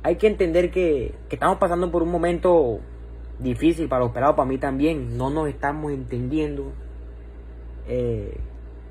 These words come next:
yo hablo un poquito aquí de los pelados. Eh, estamos pasando por lo que estamos pasando, eso lo sabemos. Eh, voy a hablar por los medios, que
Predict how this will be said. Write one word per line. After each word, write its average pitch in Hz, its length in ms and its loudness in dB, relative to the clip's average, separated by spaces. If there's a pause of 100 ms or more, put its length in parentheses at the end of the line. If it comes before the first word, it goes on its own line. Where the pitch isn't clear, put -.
(120)
yo 143 60 4
hablo 196 140 12
un 196 40 2
poquito 185 300 0
aquí 165 180 2
de 175 80 6
los 165 120 2
pelados. 123 360 -2 (680)
Eh, 101 140 -12 (1900)
estamos 185 280 2
pasando 175 400 2
por 165 80 2
lo 151 100 2
que 135 60 -4
estamos 131 260 -6
pasando, 123 440 -4 (200)
eso 113 220 -8
lo 120 140 -2
sabemos. 143 500 -2 (640)
Eh, 110 500 -4 (540)
voy 123 80 0
a 131 60 4
hablar 139 200 4
por 147 120 0
los 123 120 0
medios, 139 400 -2
que 104 280 -6